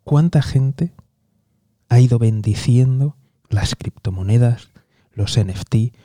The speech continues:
Os han dicho que os vais a hacer ricos, que es maravilloso, que es imposible perder dinero. ¿Cuánta gente hay promocionando timos y estafas? Pues ahora es el momento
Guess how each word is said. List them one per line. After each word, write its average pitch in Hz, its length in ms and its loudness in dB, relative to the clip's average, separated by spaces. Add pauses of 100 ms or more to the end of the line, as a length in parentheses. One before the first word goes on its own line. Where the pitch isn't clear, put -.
(260)
Os - 220 -4
han 104 120 -2
dicho 113 360 -2
que 107 80 0
os 98 80 -4
vais 101 200 -2
a - 40 0
hacer - 260 0
ricos, 120 460 -4 (340)
que 113 160 4
es 101 140 -2
maravilloso, 98 800 -2 (140)
que 120 80 0
es - 140 -6
imposible 98 640 -2
perder 95 340 -2
dinero. 113 460 0 (3000)
¿Cuánta 117 340 2
gente 107 320 -2
hay 113 140 2
promocionando 107 800 -2
timos 139 720 -2
y 101 120 0
estafas? - 800 -8 (2500)
Pues - 200 0
ahora 147 200 6
es - 140 0
el 123 60 6
momento 113 540 0